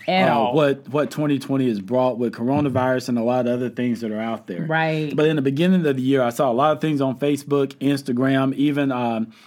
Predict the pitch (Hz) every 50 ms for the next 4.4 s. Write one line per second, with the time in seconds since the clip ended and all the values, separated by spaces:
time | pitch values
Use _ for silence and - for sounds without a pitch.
0 | - _ _ - 143 147 147 135 139 131 127 143 151 139 127 117 - - 151 156
1 | 156 147 - 123 113 113 127 143 143 139 143 143 135 123 - 135 135 120 127 131
2 | 123 123 123 120 117 - - - 156 156 151 143 - - 151 147 143 139 127 120
3 | 123 117 107 - 117 110 113 131 139 131 117 98 92 110 135 135 113 85 98 92
4 | 85 - 160 175 208 226 - 151